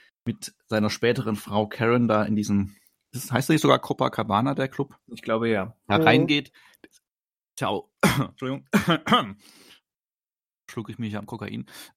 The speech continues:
Speaker 1: Ähm,
Speaker 2: <laughs> Was schluckst du dich am Kokain?
Speaker 3: So macht man
Speaker 1: Ähm,
Speaker 3: das aber nicht, Manuel.
Speaker 1: ähm, mit seiner,
Speaker 2: Erst mal
Speaker 1: genau, in den
Speaker 2: allein
Speaker 1: Copacabana
Speaker 2: ziehen.
Speaker 1: Club reingeht, ist ja eine längere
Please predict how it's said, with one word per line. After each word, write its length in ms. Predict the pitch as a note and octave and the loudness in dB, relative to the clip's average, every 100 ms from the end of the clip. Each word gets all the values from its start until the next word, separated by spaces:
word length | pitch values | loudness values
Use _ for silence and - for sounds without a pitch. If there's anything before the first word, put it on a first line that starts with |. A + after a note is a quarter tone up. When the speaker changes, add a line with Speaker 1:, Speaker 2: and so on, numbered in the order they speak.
| - | 0
Speaker 1:
Ähm, 100 | A2 | 2
Speaker 2:
<laughs> 640 | G#2+ G#2 - - - - | 2 2 -4 -10 -16 -6
Was 200 | - B2+ - | 0 2 2
schluckst 460 | - C3 G#3+ - - | 2 6 6 6 4
du 40 | |
dich 120 | F3 D#3+ | 6 6
am 140 | E3 | 4
Kokain? 680 | E3+ E3 C3 B2 D3+ C3 - - - - - - - | -2 2 2 2 -2 -6 -10 -18 -8 -6 -4 -4 6
Speaker 3:
So 120 | F3 | 8
macht 300 | E3+ G#2+ A#2+ | 8 4 6
man 40 | |
Speaker 1:
Ähm, 80 | F#3+ | 4
Speaker 3:
das 160 | E3+ - | 4 0
aber 180 | - D#3 | -2 -2
nicht, 260 | G3+ - B2+ | -4 -8 -10
Manuel. 540 | G2+ G#2 A2 C3+ G#3 _ _ _ _ _ B2 | -8 -10 -10 -12 -14 _ _ _ _ _ -2
Speaker 1:
ähm, 800 | A#2 A#2 A2+ A2 G#2+ G#2+ G2 F#2+ - _ - - - | 0 0 -2 -4 -4 -4 -6 -10 -18 _ -16 -14 -2
mit 80 | B2+ | 2
seiner, 260 | A#2+ A2+ - | 4 2 -2
Speaker 2:
Erst 240 | G#2+ C#3 | -2 0
mal 60 | C3 | 2
Speaker 1:
genau, 100 | A#2 | 2
in 60 | A2 | 4
den 80 | G#2 | 4
Speaker 2:
allein 180 | G2+ A2+ | 4 2
Speaker 1:
Copacabana 400 | D#3 - B2 D3+ | 2 2 0 -2
Speaker 2:
ziehen. 40 | |
Speaker 1:
Club 160 | C3+ - | -4 -2
reingeht, 300 | A2+ C#3 D3 | -2 -2 -8
ist 100 | A2 | -8
ja 80 | - | -8
eine 80 | A2+ | -4
längere 440 | A2 C3 A#2 A2 | -4 -2 -2 -4